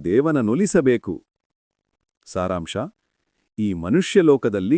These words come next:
ಕಾಯಕ ಮಾಡದವರು ಯಾರೂ ಇಲ್ಲ, ಎಲ್ಲರೂ ತಮ್ಮದೇ ಆದ ಕೆಲಸದಲ್ಲಿ ತೊಡಗಿದ್ದಾರೆ. ಆದರೆ ನಾವಾಡುವ ಮಾತುಗಳು ಹೇಗಿರಬೇಕು? ನಮ್ಮ ನುಡಿಗಳು ಮುತ್ತಿನ ಹಾರದಂತೆ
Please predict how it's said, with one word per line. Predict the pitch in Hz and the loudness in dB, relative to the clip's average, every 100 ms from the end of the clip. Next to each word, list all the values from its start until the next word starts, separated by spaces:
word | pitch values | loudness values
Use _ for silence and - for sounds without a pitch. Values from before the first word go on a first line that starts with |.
| - | -2
ಕಾಯಕ | 95 113 202 196 | -6 -2 -2 0
ಮಾಡದವರು | 170 147 143 135 123 139 | 0 2 2 0 0 0
ಯಾರೂ | 90 107 202 | 0 0 2
ಇಲ್ಲ, | 170 113 71 _ _ _ _ 87 | 2 0 -4 _ _ _ _ -10
ಎಲ್ಲರೂ | 90 120 156 139 175 | -4 2 2 4 2
ತಮ್ಮದೇ | 170 110 135 139 190 | 0 -2 0 2 2
ಆದ | 175 143 | 2 0
ಕೆಲಸದಲ್ಲಿ | - 110 147 143 117 107 151 | 0 -2 -2 0 -2 -2 0
ತೊಡಗಿದ್ದಾರೆ. | 170 175 151 110 92 71 _ _ _ _ - | 0 2 0 0 -2 -6 _ _ _ _ -12
ಆದರೆ | 90 98 92 85 - _ _ 87 | -6 -4 -4 -6 -8 _ _ -10
ನಾವಾಡುವ | 92 107 101 139 175 151 | -6 -4 0 2 4 4
ಮಾತುಗಳು | 104 113 - 131 123 151 | 2 -2 -2 0 2 2
ಹೇಗಿರಬೇಕು? | 95 135 160 175 151 127 87 - _ _ _ _ - | 2 0 4 2 2 0 -4 -12 _ _ _ _ -12
ನಮ್ಮ | 98 101 95 | -6 -4 -2
ನುಡಿಗಳು | 98 143 139 107 165 - _ _ | 2 2 2 2 0 -4 _ _
ಮುತ್ತಿನ | 95 175 - 220 170 | -4 -4 -2 0 0
ಹಾರದಂತೆ | 104 117 147 147 131 117 | 0 0 0 0 0 -2